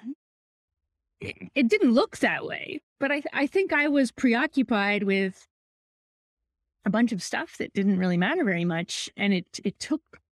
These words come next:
those three years of being in a way of life that was very concrete, very directed at particular people to understand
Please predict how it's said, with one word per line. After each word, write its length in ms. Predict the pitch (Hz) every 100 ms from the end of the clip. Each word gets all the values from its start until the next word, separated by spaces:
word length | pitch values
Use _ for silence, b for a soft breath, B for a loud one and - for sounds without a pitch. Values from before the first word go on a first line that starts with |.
| -
those 220 | 208 -
three 240 | - 254
years 760 | 240 208 214 180 214 - - - _ _ _ _ _ _ _ _ -
of 160 | 185 175 -
being 580 | 214 202 190 185 165 - _ _
in 200 | - 190
a 280 | 185 170 165 -
way 340 | - 190 196
of 100 | 208
life 260 | 190 185 196
that 100 | -
was 180 | 170 - _
very 300 | 226 226 240
concrete, 960 | - - 202 190 - 233 208 - - - _ _ _ _
very 300 | 180 202 196
directed 520 | 185 190 175 175 - 160
at 120 | -
particular 440 | 208 208 196 180
people 480 | 156 233 - - - _ _ _ _ _ _ _ -
to 80 | -
understand 960 | 202 202 170 - - 196 185 175 170